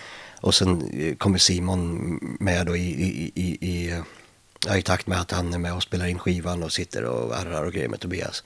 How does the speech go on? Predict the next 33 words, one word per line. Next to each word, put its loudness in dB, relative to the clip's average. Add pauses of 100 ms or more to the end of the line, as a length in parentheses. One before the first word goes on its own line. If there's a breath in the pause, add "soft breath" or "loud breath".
(160)
Eh, 4 (680 loud breath)
och 8
sen, 6
vad 2
blir 6
det? 8 (560)
Sen 6 (160)
bokades 6
det 4
ju 8
gig, 2
liksom, 0
mer 2
eller 6
mindre 4
innan 2
skivan 0
hade -4
kommit 0
ut. 4 (640 loud breath)
Och 0
då 8
skulle 4
det 0
sättas 0
ihop -6
ett -8
band -2
och -6
då -6
kom -6
jag -10
med. -16